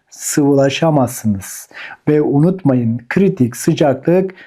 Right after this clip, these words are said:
sıvılar için nedir? Ayırt edici özelliktir arkadaşlar. Bakın burada suyun üçlü faz diyagramı var. Suyun üçlü faz diyagramını bir inceleyelim. Su sıfır nokta sıfır altı atmosferde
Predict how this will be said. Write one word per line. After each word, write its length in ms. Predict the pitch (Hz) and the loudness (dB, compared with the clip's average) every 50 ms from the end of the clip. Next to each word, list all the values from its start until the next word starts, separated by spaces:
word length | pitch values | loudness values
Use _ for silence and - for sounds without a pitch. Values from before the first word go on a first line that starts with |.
| _ _ | _ _
sıvılar 480 | - - - 202 196 175 147 135 127 | -14 -4 -2 0 2 2 2 2 2
için 460 | 120 113 110 - - 120 110 110 113 135 | 0 -2 -4 -2 -2 0 2 2 4 4
nedir? 500 | 170 180 160 156 160 170 165 170 - - _ _ _ | 4 4 4 4 2 2 0 -4 -8 -14 _ _ _
Ayırt 540 | - 139 143 139 135 143 156 165 165 165 165 - - _ - | -2 0 2 4 4 4 4 4 2 2 -2 -6 -16 _ 0
edici 640 | 147 139 123 127 113 107 123 127 143 151 156 160 - _ _ | 0 2 2 2 2 2 2 4 4 4 2 0 -2 _ _
özelliktir 840 | 135 131 120 113 131 131 131 131 123 117 113 120 131 131 127 135 117 | 0 0 2 2 2 2 2 2 2 0 2 0 0 0 0 0 0
arkadaşlar. 720 | 110 110 107 - 107 107 101 104 - 107 101 98 - - _ _ _ | 0 -2 0 0 0 0 0 -2 -4 -8 -8 -8 -10 -18 _ _ _
Bakın 440 | 147 175 196 196 190 160 143 - - - | 0 2 2 2 2 2 0 -2 -4 -2
burada 680 | 147 143 160 202 208 165 143 160 165 180 185 - - _ | 0 2 2 4 4 2 2 2 2 2 0 -2 -4 _
suyun 760 | - - - - - 180 160 151 151 151 151 165 175 180 175 - _ _ | -10 -6 -6 -2 2 2 4 4 4 4 4 4 2 2 -2 -8 _ _
üçlü 300 | 160 151 - - - 160 | 0 0 0 0 0 0
faz 380 | 151 - 156 151 151 147 131 127 | 0 2 2 2 2 2 2 2
diyagramı 520 | 131 131 127 120 117 123 127 131 135 127 | 2 4 4 2 2 2 2 2 2 4
var. 240 | 120 117 123 135 127 - | 4 2 2 0 -2 -6
Suyun 360 | - - - 196 180 143 131 | -10 -4 0 2 2 2 2
üçlü 300 | 147 147 - - 143 127 | 0 0 0 0 -2 0
faz 260 | 131 170 160 147 127 | 2 2 2 4 4
diyagramını 640 | 127 131 123 120 110 117 113 110 113 123 131 127 120 | 4 4 4 2 2 2 2 2 2 2 2 2 2
bir 80 | 127 127 | 4 4
inceleyelim. 600 | 127 123 113 123 117 123 120 110 110 107 127 - _ | 4 4 2 2 2 4 2 2 2 0 -2 -6 _
Su 640 | - - - - - - 233 214 196 185 196 202 190 - _ _ _ _ _ - - | -10 -6 -4 -4 0 0 2 4 4 4 2 0 -2 -6 _ _ _ _ _ -18 -12
sıfır 440 | - - - - 220 208 240 214 170 | -8 -6 -2 -2 2 2 4 4 4
nokta 360 | 151 139 135 - 147 139 135 | 2 2 2 2 2 2 2
sıfır 420 | 135 - - - - 170 160 175 | 0 -2 -6 -2 -2 0 2 4
altı 420 | 160 151 151 151 151 151 - 202 196 | 4 4 4 4 2 2 2 2 2
atmosferde 1000 | 156 - - - 131 127 120 - - 123 110 110 104 104 127 147 165 170 165 | 2 2 2 0 0 0 0 0 0 0 0 2 2 2 2 2 2 0 -2